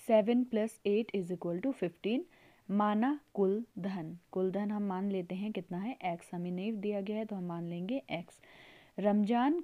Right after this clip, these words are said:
के, according to question, according to question, रमजान के पास धन, रमजान के पास कितना धन है?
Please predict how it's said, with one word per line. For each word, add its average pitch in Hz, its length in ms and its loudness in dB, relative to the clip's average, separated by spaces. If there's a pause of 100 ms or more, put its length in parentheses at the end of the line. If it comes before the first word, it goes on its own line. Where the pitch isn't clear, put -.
के, 190 320 2
according 202 500 2
to 277 60 2
question, 247 460 0 (480)
according 202 420 0
to 240 120 -2
question, 226 380 0
रमजान 226 460 4
के 262 220 2
पास 214 420 0 (160)
धन, 175 340 -2 (400)
रमजान 196 420 0
के 240 100 -2
पास 226 220 0
कितना 226 280 -2
धन 208 200 -2
है? 285 60 0